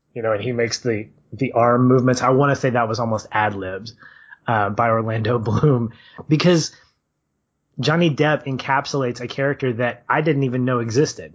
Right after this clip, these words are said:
I mean, I knew him in name, obviously from the ride, but he brings that character to life.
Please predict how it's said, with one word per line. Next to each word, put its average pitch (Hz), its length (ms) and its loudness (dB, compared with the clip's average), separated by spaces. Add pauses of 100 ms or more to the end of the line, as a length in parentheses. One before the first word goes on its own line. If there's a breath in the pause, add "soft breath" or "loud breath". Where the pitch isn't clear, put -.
I 135 40 -2
mean, 139 120 2
I 127 80 2
knew 139 140 4
him 127 140 2
in 107 140 -4
name, 120 360 -2
obviously 110 500 -2
from 104 160 -10
the 98 80 -6
ride, 110 520 0 (720)
but 156 280 0 (120)
he - 240 -6
brings 139 420 0
that 127 200 -2
character 127 400 -4
to 101 100 -6
life. 110 580 -2